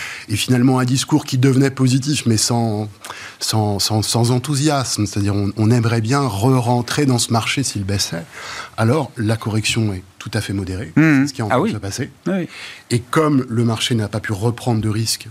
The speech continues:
Speaker 1: compte tenu de ce que je viens de dire, puisqu'il faut rester prudent, bah, je ne pense pas que la crise va se développer beaucoup. Alors, je ne suis pas un spécialiste du monde bancaire, mais moi, ma lecture, c'est que c'est presque extrêmement logique d'avoir ce, ce,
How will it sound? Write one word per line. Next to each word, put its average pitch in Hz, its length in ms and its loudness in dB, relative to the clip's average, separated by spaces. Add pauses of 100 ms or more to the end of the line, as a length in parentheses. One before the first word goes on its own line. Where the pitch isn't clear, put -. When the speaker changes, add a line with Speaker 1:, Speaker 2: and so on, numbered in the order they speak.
(140)
Speaker 1:
compte 131 260 2
tenu 127 240 4
de 127 60 -2
ce - 80 -6
que 110 100 -2
je 95 80 -2
viens 98 120 -2
de 104 40 0
dire, 160 180 -4 (100)
puisqu'il - 260 -6
faut - 100 -4
rester 98 240 -2
prudent, 123 340 0 (520)
bah, - 60 -2 (240)
je 92 120 -8
ne 90 60 -8
pense 104 180 -6
pas 131 140 -2
que 127 80 -10
la 107 80 -4
crise 110 240 -2
va 104 100 -2
se 95 60 -8
développer 110 340 0
beaucoup. 107 300 -2 (100)
Alors, 104 160 -2
je 127 80 2
ne 131 60 4
suis 131 140 -2
pas 139 100 0
un 131 60 0
spécialiste 113 520 -2
du 107 80 -2
monde 101 180 2
bancaire, 95 360 -2 (760)
mais 107 160 2
moi, 127 240 4
ma 117 300 2
lecture, 110 420 -2
c'est 110 140 -4
que - 120 -4
c'est 113 240 -2 (240)
presque - 440 -2 (160)
extrêmement 131 480 2
logique 123 280 0
d'avoir 104 240 -2
ce, - 140 -2
ce, 101 200 -2